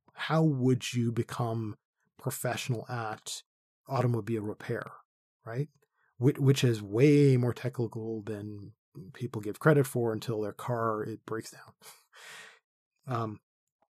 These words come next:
w-, well, going from high school into something that would lead to a career in that, and it's a career, uh,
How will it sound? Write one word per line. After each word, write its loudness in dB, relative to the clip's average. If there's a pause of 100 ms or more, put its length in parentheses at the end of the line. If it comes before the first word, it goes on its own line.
(240)
w-, -2 (120)
well, 2
going 6
from 2
high 0
school 2
into 0
something 2
that -2
would 0
lead 0
to -6
a -2
career 0
in -6 (140)
that, -4 (220)
and -4
it's 0
a -2
career, 0 (580)
uh, -6